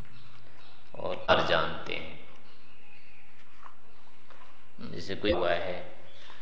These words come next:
तो हो सकता है पूरे दिन में एक बार में इसकी स्मृति आएगी, एक बार रहेगी बार बार सामने, बार बार सामने आ रही है उसका ज्ञान अधिक बार होगा,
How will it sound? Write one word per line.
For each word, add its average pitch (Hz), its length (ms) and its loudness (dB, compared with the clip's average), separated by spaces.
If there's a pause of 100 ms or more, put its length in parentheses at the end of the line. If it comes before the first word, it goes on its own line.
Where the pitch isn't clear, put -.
(180)
तो - 80 -2
हो 101 100 2
सकता 107 360 4
है 107 80 10
पूरे 110 400 4
दिन 110 300 2
में 120 300 0
एक 117 280 4
बार 110 200 8
में 110 160 2
इसकी 92 300 0
स्मृति - 460 0
आएगी, 82 400 0
एक 82 200 0
बार - 200 0 (2250)
रहेगी 92 340 2
बार 90 300 2
बार 87 180 0
सामने, 87 460 0 (2500)
बार 110 80 4
बार 113 120 8
सामने 113 460 6
आ 113 120 12
रही 113 220 6
है 110 60 4
उसका 95 300 2
ज्ञान 90 320 2
अधिक 104 340 2
बार 101 180 4
होगा, 90 400 0